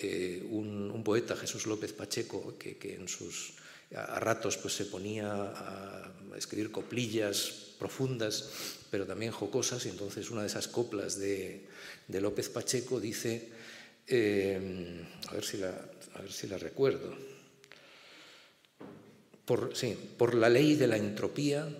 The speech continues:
lo malo se hace peor, lo peor, peor todavía. ¿Mm? Esa es la, la visión decimonónica de, de la segunda ley de la termodinámica, ¿no? como una, una ley mortífera, ¿no? con esa, con esa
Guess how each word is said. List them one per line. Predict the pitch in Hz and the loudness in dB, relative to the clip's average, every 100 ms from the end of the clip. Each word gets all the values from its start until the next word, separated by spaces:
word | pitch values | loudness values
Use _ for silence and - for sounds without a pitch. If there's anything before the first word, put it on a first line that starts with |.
| - - - - - - | -12 -16 -16 -16 -16 -2
lo | 110 104 | 2 4
malo | 131 139 98 | 6 6 6
se | 127 | 2
hace | 135 - | 0 -2
peor, | - 101 135 143 - - - - - - - | 0 4 4 2 -2 -10 -14 -16 -20 -20 -8
lo | 98 95 | 0 0
peor, | 87 95 113 120 - - - | 4 4 4 2 -4 -12 -12
peor | - 98 104 | 2 4 6
todavía. | - 101 92 104 92 - - - - - - - - - | 4 0 2 0 -2 -4 -10 -16 -18 -18 -18 -16 -14 -10
¿Mm? | 113 170 - - - - | -4 -2 -2 -8 -8 -6
Esa | - - 139 | 2 6 8
es | 175 165 | 6 6
la, | 127 110 104 98 - | 4 6 6 4 2
la | 113 | 4
visión | 104 104 127 135 147 | 4 4 8 8 8
decimonónica | 127 - 113 110 131 127 120 127 113 | 4 2 0 2 4 4 4 4 6
de, | 110 107 104 101 | 6 6 4 2
de | 104 120 | 0 0
la | 104 | 0
segunda | 113 127 120 | -2 0 4
ley | 117 | 4
de | 113 | 4
la | 113 107 | 4 2
termodinámica, | 117 117 127 156 156 151 156 | 0 2 2 2 0 0 0
¿no? | 147 | 0
como | 123 113 | 0 0
una, | 120 120 107 | 4 2 2
una | 117 117 | 2 4
ley | 120 | 4
mortífera, | 120 101 92 135 - 98 90 | 4 0 0 -2 0 -2 -2
¿no? | 92 160 - - - - - | -6 -8 -10 -8 -6 -8 -4
con | 107 101 | -2 2
esa, | 113 - 123 110 104 107 | 2 2 2 2 2 -2
con | 107 104 | -4 -2
esa | 110 - 113 110 107 104 104 - | 0 0 2 2 2 2 -2 -8